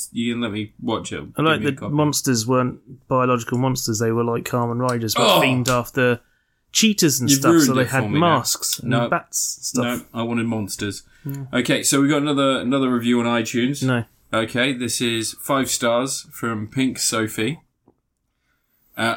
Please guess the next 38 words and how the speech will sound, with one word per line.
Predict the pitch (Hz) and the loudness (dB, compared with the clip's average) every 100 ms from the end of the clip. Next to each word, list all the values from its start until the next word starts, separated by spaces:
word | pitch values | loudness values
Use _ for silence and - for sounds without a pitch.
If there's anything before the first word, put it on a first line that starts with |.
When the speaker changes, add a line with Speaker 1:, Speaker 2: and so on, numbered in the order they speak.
| - | 0
Speaker 1:
"A | 123 | 2
must | 143 214 - | 4 4 2
listen | 196 185 156 143 | 0 2 2 0
for | 143 147 | -2 -4
beauty | 175 214 - 135 | -2 0 2 0
junkies. | 113 110 - 104 113 113 - _ | 0 -2 -2 -4 -4 -8 -12 _
Speaker 2:
Mm. | 139 165 160 _ _ _ _ - - | -8 -8 -10 _ _ _ _ -20 -4
Speaker 1:
I | 175 214 | 0 2
subscribe | 208 160 - 135 123 127 | 2 0 2 2 2 2
to | 139 | 2
a | |
lot | 143 143 | 2 2
of | 143 | 2
beauty | 143 170 151 | 2 2 2
podcasts, | 135 117 107 - 98 107 - | 0 0 -2 -4 -4 -4 -2
but | 139 | -2
this | 160 202 208 | 2 2 2
is | 160 | 2
the | |
one | 151 143 | 0 2
I | 139 | 2
listen | 131 131 120 | 0 0 2
to | 127 | 2
religiously. | 120 127 135 113 - 82 98 _ _ _ _ _ | 4 4 2 0 -2 -4 -8 _ _ _ _ _
Funny, | 233 226 202 196 - | -2 0 0 -4 -8
informative, | 202 202 240 196 135 123 120 - | -6 -2 0 2 2 0 0 -2
and | 147 | 0
entertaining. | 139 131 165 143 98 - - _ _ _ | 2 0 0 0 0 -6 -14 _ _ _
Thoroughly | - 202 135 123 | -2 0 2 4
recommended. | 123 120 127 131 123 101 - - _ _ _ _ | 2 2 2 2 2 0 -6 -12 _ _ _ _
X." | 117 85 - - - _ _ - | -6 -6 -8 -10 -10 _ _ 0
Oh, | 120 | 2
wait, | 95 | 2
Speaker 2:
Mm. | 127 | 2
Speaker 1:
no, | 120 | 0
sorry. | 127 110 104 | 2 0 -2
Thoroughly | - 120 113 113 107 | -2 -2 0 0 0
recommend. | 110 107 110 107 87 160 | -2 -4 -4 -4 -4 -8